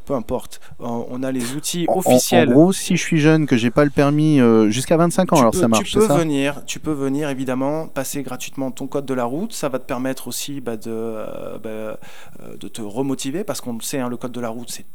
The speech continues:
Speaker 1: c'est,
Speaker 2: Ouais,
Speaker 1: c'est,
Speaker 2: c'est
Speaker 1: c'est
Speaker 2: laborieux.
Speaker 1: pas, c'est pas tr-, c'est pas funky, c'est
Speaker 2: C'est
Speaker 1: pas
Speaker 2: pas
Speaker 1: très drôle.
Speaker 2: sexy, ouais, non,
Speaker 1: Et c'est
Speaker 2: ouais,
Speaker 1: ce qui
Speaker 2: ouais.
Speaker 1: peut, euh, très souvent en fait faire, euh, rendre le, l'obtention du permis de conduire très,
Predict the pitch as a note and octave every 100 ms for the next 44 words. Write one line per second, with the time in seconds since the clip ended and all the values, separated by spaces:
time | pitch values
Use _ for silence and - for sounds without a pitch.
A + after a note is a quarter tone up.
0 | - - - - A#2+ A2 G#2+ - G#2 G2
1 | F2+ B2+ B2 A#2 A2 - A#2 A2+ - -
2 | - - - A#2+ - F3+ - A#2 A#2 C#3+
3 | D#3+ F#3+ G#3 F#2 E2 E2+ F2 - D3 E3+
4 | - F#3+ - G#3 G3 E3 D3+ D3 C#3+ -
5 | - - D#3+ E3 D#3 D#3+ - - D3+ C#3+
6 | C#3+ B2+ C#3 E3+ D3+ C#3 C3+ B2+ C3+ -
7 | C3+ C#3+ C3 C3 C3 - C3 D3 -